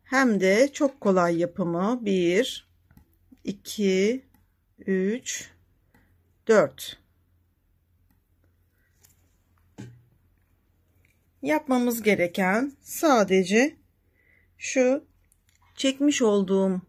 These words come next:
zincirle toplamış olduğum ilmeklerin arasından şöyle arkadaşlar bir, iki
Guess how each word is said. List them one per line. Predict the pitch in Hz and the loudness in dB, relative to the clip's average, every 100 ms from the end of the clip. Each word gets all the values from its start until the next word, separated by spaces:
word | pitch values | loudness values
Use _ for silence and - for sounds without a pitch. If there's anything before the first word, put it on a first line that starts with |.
| _ - | _ -10
zincirle | 185 226 226 214 254 214 185 208 254 | 0 2 4 4 2 2 2 2 0
toplamış | 247 240 247 247 - | -6 -2 -2 -2 0
olduğum | 202 190 202 214 220 | 0 0 0 -2 -2
ilmeklerin | 311 277 196 - 185 180 175 | 0 2 2 0 0 0 0
arasından | 196 190 185 185 180 185 185 240 - _ _ _ _ _ _ _ _ | 0 0 -2 -4 0 2 2 0 -4 _ _ _ _ _ _ _ _
şöyle | - 196 - - | -10 -6 -6 -6
arkadaşlar | - - 196 - 190 - 185 185 190 | -10 -10 -10 -10 -10 -8 -6 -6 -4
bir, | 196 196 196 214 - - _ _ _ _ _ _ _ _ _ _ _ _ _ _ _ _ _ _ _ _ _ _ _ _ _ _ _ _ _ _ _ _ _ | 0 2 0 -2 -8 -12 _ _ _ _ _ _ _ _ _ _ _ _ _ _ _ _ _ _ _ _ _ _ _ _ _ _ _ _ _ _ _ _ _
iki | 196 - - 208 180 180 196 226 | -16 -14 -6 -2 -2 -2 -4 -4